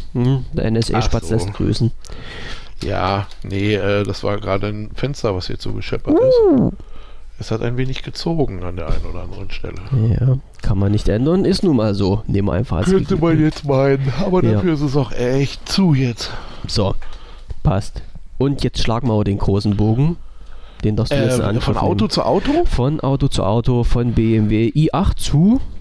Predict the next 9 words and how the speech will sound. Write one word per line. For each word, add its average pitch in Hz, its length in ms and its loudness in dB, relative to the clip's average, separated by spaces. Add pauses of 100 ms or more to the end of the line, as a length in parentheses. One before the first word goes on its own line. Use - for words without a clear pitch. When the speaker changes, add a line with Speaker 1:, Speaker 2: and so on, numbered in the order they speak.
(840)
Speaker 2:
Tesla 98 1160 0
Speaker 1:
Zu 95 360 0
Tesla. 98 180 -2
Speaker 2:
Modell 90 300 -4 (160)
drei. 85 300 -10 (320)
Ja, 82 220 -6 (120)
der 98 140 -4
wurde 117 220 -4
vorgestellt. 160 800 -2